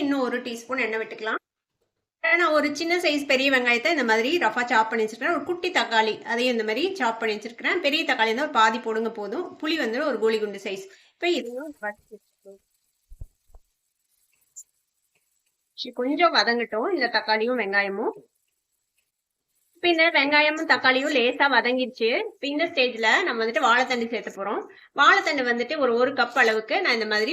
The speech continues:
மோர் தண்ணியில அரிஞ்சு போட்டு வச்சிருக்கிறேன், நாரெல்லாம் எடுத்துட்டு. இப்ப இதை வந்து இந்த தண்ணி இல்லாம எடுத்து இந்த வடச்சட்டியில போட்டுடலாம் இதோட. இப்ப இந்த வாழைத்தண்ணியை இதோடயே சேர்த்து வதக்கி விடுங்க. இப்ப இந்த வாழைத்தண்டு வந்து நல்லா வதங்கி வேகணும், அது வரைக்கும் நம்ம இதை வந்து வதக்கிக்க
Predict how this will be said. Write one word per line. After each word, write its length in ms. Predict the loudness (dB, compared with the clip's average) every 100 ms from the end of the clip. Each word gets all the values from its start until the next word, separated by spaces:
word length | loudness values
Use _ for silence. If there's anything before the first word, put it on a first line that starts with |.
| 0
மோர் 180 | -2 0
தண்ணியில 240 | 0 2 4
அரிஞ்சு 200 | 2 0 -2
போட்டு 220 | -4 -4
வச்சிருக்கிறேன், 420 | -6 -10 -6 -4 2
நாரெல்லாம் 400 | 2 2 -2 -2
எடுத்துட்டு. 360 | -4 -8 -8 -12 -14 _ _ -8
இப்ப 120 | -4
இதை 100 | 0 0
வந்து 160 | 0 0
இந்த 120 | -2 2
தண்ணி 240 | 2 2 0
இல்லாம 340 | 2 0 2 0 0 -14 _ -14
எடுத்து 260 | -14 -6 -6 -4
இந்த 160 | -4 -4
வடச்சட்டியில 420 | -8 -10 -12 -12 -12
போட்டுடலாம் 340 | -14 -8 -6
இதோட. 240 | -6 -8 -8 -8 _ _ _ _ _ _ _ _ _ _ _ _ _ _ _ _ _ _
இப்ப 160 | -4 -2
இந்த 120 | 0
வாழைத்தண்ணியை 520 | 2 2 2 2 2 4
இதோடயே 320 | 4 4 2 2
சேர்த்து 320 | 0 0 2 2
வதக்கி 260 | 2 -4 -4
விடுங்க. 200 | -2 -2
இப்ப 120 | -2 -2
இந்த 100 | 2
வாழைத்தண்டு 360 | 2 2 0 0
வந்து 160 | 0
நல்லா 180 | 4 4 2
வதங்கி 300 | 2 2 2 0
வேகணும், 360 | 0 -4 -6 -12 -8
அது 160 | -4 -2
வரைக்கும் 260 | -2 0 0
நம்ம 140 | 0
இதை 80 | -2
வந்து 140 | 0 0
வதக்கிக்க 340 | 0 -6 -10